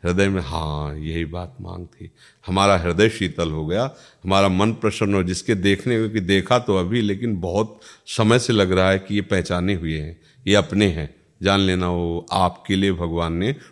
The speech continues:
वहाँ गुरु बन करके आपको स्वीकार करने का ये विधान रचा हुआ है।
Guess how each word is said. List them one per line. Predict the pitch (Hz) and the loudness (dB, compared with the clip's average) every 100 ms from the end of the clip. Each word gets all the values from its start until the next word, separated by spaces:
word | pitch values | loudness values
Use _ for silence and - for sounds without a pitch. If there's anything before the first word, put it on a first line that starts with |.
| - | -6
वहाँ | 90 95 76 | -2 0 0
गुरु | 76 95 110 | 0 2 4
बन | 95 92 | 4 2
करके | 82 82 76 101 131 - - | 0 -4 -4 -6 -6 -10 -6
आपको | 92 90 - | -2 -2 -2
स्वीकार | 90 92 85 92 87 | -2 0 0 0 0
करने | 87 87 85 85 | 0 -6 -4 -6
का | 85 | -4
ये | 87 | -2
विधान | 85 78 71 82 78 | -2 -4 -6 -8 -8
रचा | 76 80 | -8 -10
हुआ | 78 76 85 | -12 -12 -16
है। | 87 | -18